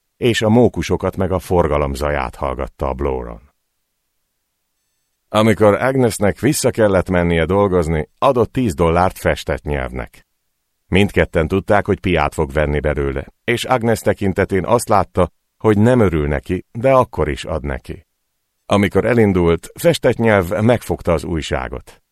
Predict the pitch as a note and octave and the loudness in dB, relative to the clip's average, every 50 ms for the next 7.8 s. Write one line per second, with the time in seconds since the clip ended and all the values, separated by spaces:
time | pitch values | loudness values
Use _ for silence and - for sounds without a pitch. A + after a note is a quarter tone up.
0 | _ _ _ _ _ - G2 G#2 G2 G2+ G2+ F#2 - G#2 F#2+ A2 A#2 A#2 A2+ G#2+ | _ _ _ _ _ -4 -4 -2 0 0 -2 0 0 0 2 2 2 2 2 0
1 | G2+ F2+ E2+ A2+ A2 - - - - G#2+ A2+ A2+ A2 F#2+ - - - F#2+ D#2+ D2 | 0 0 0 -2 -4 -4 -10 -10 -4 -2 0 0 0 -2 -4 -2 0 0 0 0
2 | D2 C#2+ C#2 C#2+ C#2 B1+ - - C2+ - - _ - D#2 - - _ _ _ _ | -2 -4 -4 -4 -6 -6 -8 -10 -12 -12 -14 _ -16 -16 -16 -18 _ _ _ _
3 | _ _ _ _ _ _ _ _ _ _ _ _ _ _ _ _ _ _ _ _ | _ _ _ _ _ _ _ _ _ _ _ _ _ _ _ _ _ _ _ _
4 | _ _ _ _ _ _ _ - F#2 F2 - - - F2+ E2+ - F#2 F2 F2 F#2 | _ _ _ _ _ _ _ -2 0 0 0 0 0 -2 0 0 0 2 2 2
5 | F2+ D#2+ F#2 F#2+ F#2 F2 D#2+ D#2 D2+ - - - F#2 D#2 E2 D#2 D2 D#2 D2+ E2 | 2 2 2 4 4 4 2 0 -4 -6 -6 -6 -4 -2 -2 -2 -2 -2 -4 -4
6 | F2 D#2 F2+ F2+ F2 F#2+ - G2 F2+ E2+ D#2+ D#2 C#2+ D#2 D#2 D2 - - D#2+ D2 | -2 -2 0 -2 -2 0 0 0 2 2 2 0 0 -2 -2 -4 -4 -4 -4 -4
7 | C#2 - - D2+ C2 B1+ B1 - - - - - - - - | -4 -4 -6 -6 -6 -6 -8 -10 -12 -14 -14 -16 -20 -20 -20